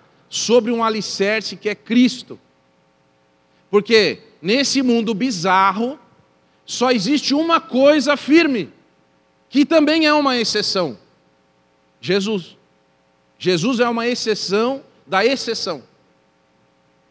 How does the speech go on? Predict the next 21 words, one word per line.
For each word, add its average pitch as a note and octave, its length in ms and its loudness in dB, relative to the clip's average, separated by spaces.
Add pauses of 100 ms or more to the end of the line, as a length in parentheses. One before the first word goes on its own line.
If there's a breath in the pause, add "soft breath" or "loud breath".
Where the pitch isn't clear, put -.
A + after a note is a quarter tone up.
(840)
Que G#3 80 -6
foi A#3 160 4
o - 20 0
que A#3 120 -2
Deus A#3 340 6
mandou A3+ 520 2
para A3 180 -2
não A3+ 180 -2
destruir A3 460 -2
tudo. A3 380 -2 (420)
Até G3+ 340 0
o C#4+ 80 4
dia A#3+ 340 0
em C#4+ 80 -6
que B3+ 180 -2
a A#3+ 200 0 (180 loud breath)
misericórdia A3+ 640 2
de G#3+ 100 -6
Deus A3 220 0
será A3+ 260 -2
tirada. G#3 480 -4